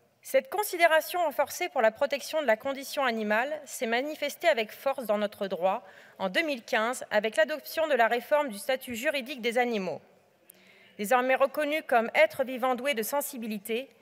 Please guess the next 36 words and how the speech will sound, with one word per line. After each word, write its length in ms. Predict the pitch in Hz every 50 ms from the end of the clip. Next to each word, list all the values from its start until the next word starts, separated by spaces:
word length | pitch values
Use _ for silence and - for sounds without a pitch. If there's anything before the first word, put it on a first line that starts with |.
| _ - - - _ _
le 80 | 180 202
législateur 760 | 214 320 330 339 359 - - 294 269 269 - 302 320 330 285
est 60 | 240
fréquemment 480 | - - 294 - 294 285 277 269 262 -
amené 500 | - 311 302 277 262 240 233 247 269 - -
à 120 | - 220 226
légiférer 600 | 247 330 320 - 339 - - 285 262 277 320 -
sur 120 | - 269
la 120 | 220 226
question 320 | 220 254 254 - - 302 285
du 100 | 226 196
bien-être 460 | 180 247 277 269 285 320 - - 220
des 200 | 190 214 185 220
animaux. 360 | 269 254 240 208 180 151 - - _ _ _ _ _ _ _ _ _ - _ _ _ _ _ -
En 60 | 185
la 120 | 196 208 214
matière, 540 | 214 214 214 - - 277 277 320 339 - - - - _ _ 185
le 80 | 190
précédent, 500 | 196 - - 285 285 - 294 247 277 269 - -
le 80 | 220
précédent 520 | 208 - - 320 311 - 302 254 269 269 247
quinquennat 580 | 247 247 220 214 - 220 214 233 254 311 - -
a 100 | - 202
considérablement 880 | 202 - - 359 - - 302 262 294 254 269 240 214 269 262 269 269
fait 160 | 262 - 247 233
avancer 360 | 226 202 226 233 214 - 277
la 120 | 233 220
cause 180 | 220 226 208 196
animale, 520 | 202 196 190 190 185 185 190 214 254 262 - - - - - - _ -
notamment 460 | 226 277 311 - 311 285 277 285 311
avec 240 | 294 233 214 208 -
le 80 | 214
vote 220 | 208 202 277 294 226
de 80 | 240
la 160 | 240 220 214 214
loi 320 | 208 214 214 220 247